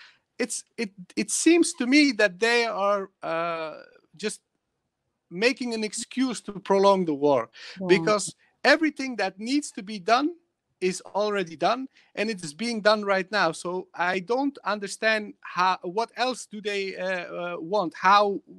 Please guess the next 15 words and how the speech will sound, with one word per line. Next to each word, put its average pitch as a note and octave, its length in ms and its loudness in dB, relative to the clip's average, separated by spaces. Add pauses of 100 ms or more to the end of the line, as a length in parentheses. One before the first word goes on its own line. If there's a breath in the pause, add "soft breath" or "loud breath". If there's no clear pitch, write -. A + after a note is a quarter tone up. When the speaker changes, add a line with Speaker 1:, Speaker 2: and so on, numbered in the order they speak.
Speaker 1:
do G3 140 -10
they G#3 120 -4
want G3 280 -4
to F#3 180 -8 (320 soft breath)
put A3+ 160 -4 (380)
conditions F#3+ 580 -4
in, - 220 -8
in, E3 600 -2 (100)
in, E3 100 -12 (300 loud breath)
in E3+ 160 8
what G#3+ 200 8
form, A3 480 4
in F3 160 0
what G3 240 2
order? F3+ 400 2